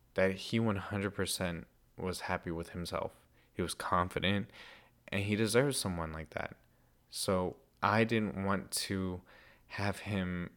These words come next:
hold my hand through the process of me becoming better because I wanted to do it on my own. I wanted to undo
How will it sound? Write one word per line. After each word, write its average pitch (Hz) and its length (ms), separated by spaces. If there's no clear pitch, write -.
hold 101 340
my 92 200
hand 92 360
through 90 120
the 87 100
process 85 560
of 82 180
me 87 500
becoming 85 460
better 82 420
because 92 360
I 98 140
wanted 98 300
to 87 80
do 85 260
it 85 200
on 87 180
my 80 220
own. 78 300
I 104 140
wanted 107 360
to - 200
undo 87 600